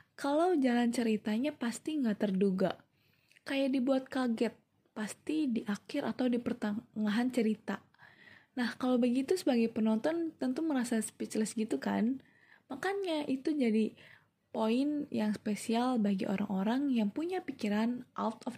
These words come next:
the box. Karena mereka mampu buat orang lain takjub atas idenya dan menjadi orang-orang spesial karena keunikannya. Kalau dipikir-pikir nih ya, orang Indonesia tuh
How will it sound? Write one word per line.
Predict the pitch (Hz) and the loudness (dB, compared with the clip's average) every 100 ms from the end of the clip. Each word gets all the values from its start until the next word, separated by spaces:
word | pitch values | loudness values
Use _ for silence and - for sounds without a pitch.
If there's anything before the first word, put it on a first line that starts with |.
| 269 | -2
the | |
box. | 285 214 - - - _ - - - _ | 0 -2 -4 -18 -20 _ -20 -20 -20 _
Karena | - 320 392 | -6 -4 -2
mereka | 370 330 370 | -2 0 0
mampu | 330 247 233 240 302 311 | 0 0 0 -2 0 2
buat | 240 208 | 2 2
orang | 208 202 202 | 0 0 2
lain | 202 | 2
takjub | 196 202 - - 247 - - | 0 -4 -6 -6 -6 -8 -12
atas | - 226 214 | -6 -6 -4
idenya | 214 196 202 214 175 - - - - - - - | -2 0 2 2 0 -4 -18 -20 -20 -20 -20 -6
dan | 302 359 | -2 2
menjadi | 302 262 277 - | 4 4 4 2
orang-orang | 240 220 202 196 | 0 0 2 0
spesial | - 208 190 226 247 269 269 | -2 -4 -4 -2 0 0 0
karena | - 185 208 | -2 -2 0
keunikannya. | 220 254 233 233 330 339 294 277 - _ _ _ _ _ _ _ _ - | 0 0 2 0 -2 0 0 -2 -4 _ _ _ _ _ _ _ _ -4
Kalau | 339 330 | 2 4
dipikir-pikir | 339 339 330 294 339 359 - - 277 240 | 2 2 0 0 2 2 -2 0 2 4
nih | 208 190 196 | 4 4 2
ya, | 202 214 - | 2 0 -2
orang | 247 247 | -2 0
Indonesia | 247 240 233 240 277 | 2 4 4 2 0
tuh | 277 392 392 370 330 | 0 2 2 2 -2